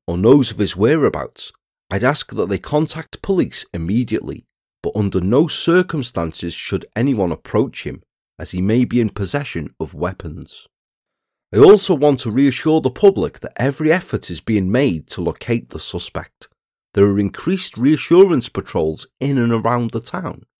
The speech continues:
and people will notice an active police presence as we carry out inquiries." Those weapons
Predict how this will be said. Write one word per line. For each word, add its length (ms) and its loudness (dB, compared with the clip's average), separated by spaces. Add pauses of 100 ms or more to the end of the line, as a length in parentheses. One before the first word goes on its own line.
(200)
and 180 -6
people 320 -2
will 140 2
notice 580 2
an 260 -8
active 420 -4
police 380 -2
presence 560 -8 (120)
as 160 -10
we 120 -6
carry 400 -2
out 260 -2
inquiries." 840 -12 (2750)
Those 340 4
weapons 640 -4